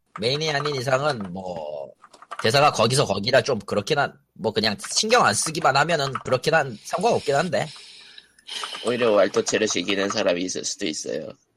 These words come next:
Speaker 1: 음, 음.
Speaker 2: <laughs> 나는 왈도. 네. 아, 예, 그리고 다음 마지막 티어가 있네요.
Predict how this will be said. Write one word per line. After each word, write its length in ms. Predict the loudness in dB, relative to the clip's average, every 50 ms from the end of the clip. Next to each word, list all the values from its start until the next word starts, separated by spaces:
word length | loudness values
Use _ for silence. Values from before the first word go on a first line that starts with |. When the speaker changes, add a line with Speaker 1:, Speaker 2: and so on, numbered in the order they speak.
| _ _ -8
Speaker 1:
음, 320 | -6 -6 -4 -4 -4 -4 -4 -4 -4 -4
음. 140 | -4 -4 -4 -6 -8 -10 -14 -16 -20 -20 -20 -20 -14 -14 -14 -12 -14 -18 -18 _ -8
Speaker 2:
<laughs> 1120 | -4 -4 -2 -2 -2 -2 -2 -2 -2 -2 -4 -6 -6 -6 -6 -6 -6 -4 -6 -6 -6 -8 -12
나는 400 | -8 -8 -6 -6 -4 -6 -6 -8
왈도. 440 | -10 -12 -14 -14 -18 -20 -18 -20 -20 -20 _ -20 -20
네. 160 | -20 -20 -20 -18 -14 -12 -10 -10 -10 -10 -8 -8 -8 -8 -8
아, 120 | -10 -10 -10 -12 -14 _ -16 -18 -18 -20 -18 _ -18 -8 -2 0
예, 160 | 0 0 0 0
그리고 500 | 0 0 0 2 2 4 6 6 4 4
다음 500 | 2 2 4 4 4 4 4 0 -2 -6 -10 _ -16 -8 -2
마지막 460 | 0 2 4 4 4 4 2 2 2
티어가 360 | 0 -4 -4 -2 0 0 0 0
있네요. 340 | 0 -2 -4 -4 -4 -4